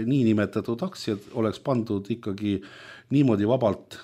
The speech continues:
vabalt turule, et kõik inimesed, Eesti inimesed oleksid saanud neid osta ja omandada ja olla siis, äh, seal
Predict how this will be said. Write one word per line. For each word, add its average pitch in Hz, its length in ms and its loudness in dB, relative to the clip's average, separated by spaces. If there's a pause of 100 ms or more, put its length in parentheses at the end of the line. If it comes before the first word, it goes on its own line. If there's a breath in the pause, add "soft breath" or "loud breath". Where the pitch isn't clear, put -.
(200 loud breath)
vabalt 131 320 2
turule, 113 460 4
et 98 120 -6
kõik 147 260 -2
inimesed, 92 380 0
Eesti 113 300 0
inimesed 87 280 -2
oleksid 95 380 -6
saanud 95 400 -4 (120)
neid 92 440 -2 (100)
osta 127 380 -6
ja 98 80 -2
omandada 107 540 -2 (420 loud breath)
ja 101 160 -2
olla 98 300 2
siis, - 420 -6
äh, 90 180 -2
seal 98 300 -2